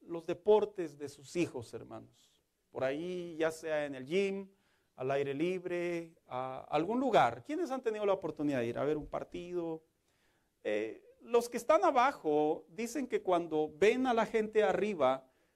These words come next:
eh, se mueve mucha adrenalina. Y más cuando ven ahí, ¿verdad? Que está papá, que está mamá y que llevan porra y, eh, llevan unas pancartas y "lo vas a lograr". Pero se dice que también a nivel profesional, yo he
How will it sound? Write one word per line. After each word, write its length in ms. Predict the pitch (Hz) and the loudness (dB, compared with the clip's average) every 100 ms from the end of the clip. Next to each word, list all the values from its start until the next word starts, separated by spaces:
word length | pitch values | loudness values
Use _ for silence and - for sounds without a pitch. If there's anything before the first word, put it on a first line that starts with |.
| _ | _
eh, 220 | 196 185 | -2 -2
se 180 | 190 202 | 0 0
mueve 280 | 185 233 247 | 4 4 4
mucha 340 | 220 226 240 | 0 -2 2
adrenalina. 920 | 190 165 151 139 147 202 180 123 113 - _ _ _ - | 2 4 4 4 2 -2 -2 -2 -4 -12 _ _ _ -4
Y 140 | 175 | 0
más 400 | 208 254 240 - | 2 2 -2 0
cuando 300 | 180 156 151 | 0 2 0
ven 260 | 170 208 202 | 0 -2 -2
ahí, 300 | 160 185 185 | -4 -4 -4
¿verdad? 320 | 151 156 165 | -2 -2 -4
Que 80 | 139 | -8
está 220 | - 147 | -8 -6
papá, 500 | 151 - 147 147 135 | -6 0 2 2 0
que 80 | 139 | -10
está 240 | - 156 | -6 -4
mamá 480 | 151 139 135 143 147 | -2 -2 0 -2 -2
y 100 | 131 | -6
que 160 | - 127 | -6 -4
llevan 320 | 147 147 135 | -2 -2 -2
porra 640 | - 135 143 139 135 123 | 2 6 6 4 0 -2
y, 220 | 120 113 _ _ _ _ _ | -4 -10 _ _ _ _ _
eh, 340 | 151 131 127 127 | -2 0 0 2
llevan 280 | 151 165 160 | 2 4 2
unas 280 | 165 165 - | -2 -6 -6
pancartas 720 | 131 123 156 151 147 139 127 | -8 -2 2 2 2 -8 -10
y 80 | 147 | -14
"lo 140 | 139 | -6
vas 240 | 185 180 175 | -6 -4 -4
a 60 | |
lograr". 720 | 151 147 151 156 156 139 127 _ _ _ _ | -4 -2 2 4 4 2 -4 _ _ _ _
Pero 480 | 180 185 185 185 190 - | 0 2 2 0 -4 0
se 160 | 214 | 2
dice 300 | 233 294 415 | 2 2 0
que 120 | 381 | 0
también 600 | - 202 175 196 196 165 165 | 0 -2 0 0 2 2 0
a 100 | 151 | 0
nivel 320 | 156 175 190 | 2 0 0
profesional, 840 | 202 190 175 156 139 151 143 131 151 | -4 -4 -4 -4 -2 0 0 -2 -4
yo 220 | 151 185 | 0 2
he 340 | 180 175 180 | 2 0 -4